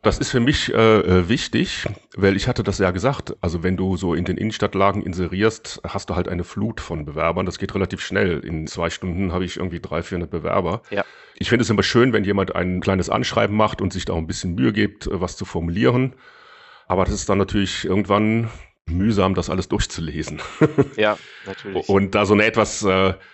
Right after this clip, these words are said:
Speaker 1: etwas mehr Übersicht oder, oder so, so ein kleines Profil ist schon sehr nützlich. Aber was genau kann dann der Suchende da, äh, alles angeben? Sind das so Sachen wie Beruf, Alter?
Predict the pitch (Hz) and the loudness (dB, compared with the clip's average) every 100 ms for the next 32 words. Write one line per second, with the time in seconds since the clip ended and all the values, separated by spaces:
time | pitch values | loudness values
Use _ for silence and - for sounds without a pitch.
0 | - - - _ _ 90 98 92 92 104 | -20 -20 -20 _ _ -6 -4 -2 0 2
1 | 110 101 117 107 90 90 - 87 85 87 | 0 0 -2 0 2 2 0 -2 0 0
2 | 87 80 78 - - - 90 92 90 - | 0 -2 -6 -10 -6 -6 0 0 -2 -6
3 | - - - 113 117 117 117 123 - - | -10 -10 -2 2 4 2 0 -6 -2 0
4 | 92 95 90 101 - 85 90 90 - 95 | 4 4 4 0 -4 -2 2 2 0 -2
5 | 98 117 - - 113 120 113 - 101 107 | 0 0 0 -2 2 2 0 -2 0 2
6 | 101 95 101 98 90 - - 107 107 95 | 0 2 4 4 2 -4 -4 -2 2 0
7 | 92 92 87 87 90 - 95 - 95 90 | 2 2 2 0 -2 0 -2 -2 -2 -2
8 | 85 76 82 90 - 90 90 90 87 85 | -4 -4 -2 -2 -2 -2 -2 -4 -8 -10
9 | 85 101 104 - - 98 95 95 90 90 | -6 -4 -4 -4 -4 -4 -2 -2 -2 -2